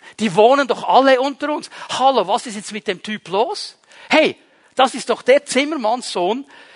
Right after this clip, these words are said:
der bei mir zu Hause die Veranda neu gemacht hat. Oder das Dach belegt hat. Und jetzt geht der da zu diesem Johannes in die Wüste, lässt sich taufen, geht dann ein bisschen, äh, beten,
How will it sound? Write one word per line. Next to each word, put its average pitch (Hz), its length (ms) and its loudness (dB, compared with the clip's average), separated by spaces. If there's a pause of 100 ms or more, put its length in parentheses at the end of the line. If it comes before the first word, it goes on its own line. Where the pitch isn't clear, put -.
(140)
der 233 180 6
bei 214 140 2
mir 277 220 2
zu 226 180 -4
Hause 220 340 2
die 180 120 -8
Veranda 220 460 2
neu 359 220 -4
gemacht 349 440 -8
hat. 370 140 -6 (880)
Oder 233 200 6
das - 240 2
Dach 254 400 2
belegt 302 580 2
hat. 320 200 2 (460)
Und 247 120 -2
jetzt - 220 0
geht 302 340 4
der 269 240 4
da 262 360 6
zu - 120 -12
diesem 233 340 -8 (200)
Johannes 220 720 2 (240)
in 247 240 -2
die 220 160 -6
Wüste, 269 580 0 (120)
lässt 220 400 2
sich 233 180 -8
taufen, 233 540 2
geht 240 340 2
dann 240 120 2
ein 226 120 4
bisschen, 233 480 -8
äh, 208 280 0
beten, 269 580 2